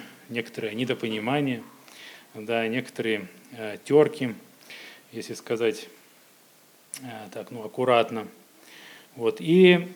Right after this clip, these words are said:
Иаков, он перед этим писал нам о мудрости, да, мудрость, ходящая свыше, э, чиста, мирна, скромна,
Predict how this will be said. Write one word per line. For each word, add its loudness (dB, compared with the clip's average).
Иаков, 4
он 0
перед 0
этим -2
писал 2
нам -2
о 2
мудрости, -4
да, -4
мудрость, 0
ходящая 2
свыше, -2
э, 0
чиста, 4
мирна, 0
скромна, -2